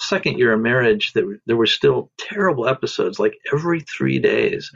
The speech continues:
there would be major meltdowns, like, like, just freaking out and, and screaming and not wanting to stop and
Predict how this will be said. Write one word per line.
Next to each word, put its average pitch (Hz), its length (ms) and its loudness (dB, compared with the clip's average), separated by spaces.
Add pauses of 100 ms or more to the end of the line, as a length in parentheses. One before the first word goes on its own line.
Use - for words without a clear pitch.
(200)
there 127 100 0
would 120 80 0
be 120 80 2
major 127 520 4
meltdowns, 98 680 -2
like, 104 260 2 (340)
like, 110 320 2
just - 300 -2
freaking 143 400 2
out 127 320 2
and, 104 360 0
and 101 200 -2
screaming 131 640 2
and 104 240 2
not 120 220 0
wanting 117 260 -2
to 101 60 0
stop 120 500 0
and 101 180 0